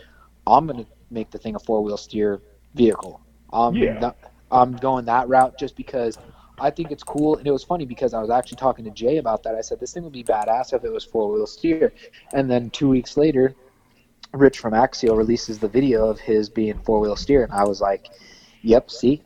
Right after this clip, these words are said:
Speaker 1: I knew it. I knew I wasn't the only one thinking about that."
Speaker 2: Right?
Speaker 1: And it totally
Speaker 2: <laughs>
Speaker 1: changes the game.
Speaker 2: Yeah, it, it,
Speaker 1: And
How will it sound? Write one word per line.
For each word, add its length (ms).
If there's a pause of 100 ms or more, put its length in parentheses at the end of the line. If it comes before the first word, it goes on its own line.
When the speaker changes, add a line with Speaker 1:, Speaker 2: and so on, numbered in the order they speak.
Speaker 1:
I 100
knew 160
it. 100 (100)
I 180
knew 180
I 100
wasn't 320
the 100
only 160
one 180
thinking 260
about 260
that." 200 (320)
Speaker 2:
Right? 300
Speaker 1:
And 260
it 120
totally 340
Speaker 2:
<laughs> 120
Speaker 1:
changes 280
the 80
game. 280 (640)
Speaker 2:
Yeah, 180
it, 320
it, 200
Speaker 1:
And 180